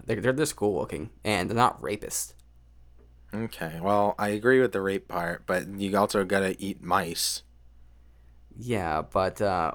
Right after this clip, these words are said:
Speaker 1: when, when, when you're a duck, you gotta, what do ducks eat?
Speaker 2: Like
Speaker 1: Bread?
Speaker 2: fish.
Speaker 1: Bread.
Speaker 2: Fish and plants.
Speaker 1: Yeah.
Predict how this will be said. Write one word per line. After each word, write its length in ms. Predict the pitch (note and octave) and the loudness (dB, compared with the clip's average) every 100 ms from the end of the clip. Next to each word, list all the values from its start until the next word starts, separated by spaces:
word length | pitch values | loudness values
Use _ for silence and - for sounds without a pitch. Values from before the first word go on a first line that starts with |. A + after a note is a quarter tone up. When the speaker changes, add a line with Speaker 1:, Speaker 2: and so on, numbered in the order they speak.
| - | -6
Speaker 1:
when, 180 | - A#2 | -10 -8
when, 220 | - G#2 G2 | -4 -4 -4
when 300 | G#2 G2+ F#2+ - - - - - - | -2 -2 -2 -6 -20 -20 -20 -14 -2
you're 160 | A2+ | 0
a 40 | G2 | 0
duck, 460 | - A#2+ G#2 - - - | 2 4 4 2 -8 -14
you 100 | - | -6
gotta, 280 | G#2+ G#2 F2+ - - | 0 0 0 -6 -12
what 100 | D#3 | -8
do 60 | - | -2
ducks 260 | D#3+ - | -2 -2
eat? 260 | - D3 - - - - - - - - | -6 -8 -14 -18 -20 -20 -20 -20 -12 -6
Speaker 2:
Like 100 | F#2 | 2
Speaker 1:
Bread? 240 | G2+ D#3+ | 4 4
Speaker 2:
fish. 520 | - F#2+ G2+ - - - - - - | 2 2 2 0 -4 -8 -20 -20 -8
Speaker 1:
Bread. 340 | D#3 B2+ C#3 - - - - - | -4 -4 -6 -16 -20 -20 -20 -20
Speaker 2:
Fish 540 | - - - G2 G2 - | -18 -14 -2 0 2 0
and 320 | F#2 E2+ E2 - - | -2 -4 -8 -12 -20
plants. 580 | - F#2 F2 - - - - - - - - - - - - - | -6 -2 0 -2 -4 -6 -8 -20 -20 -20 -20 -20 -20 -20 -20 -12
Speaker 1:
Yeah. 340 | A#2+ A#2 G2+ | -6 -4 -4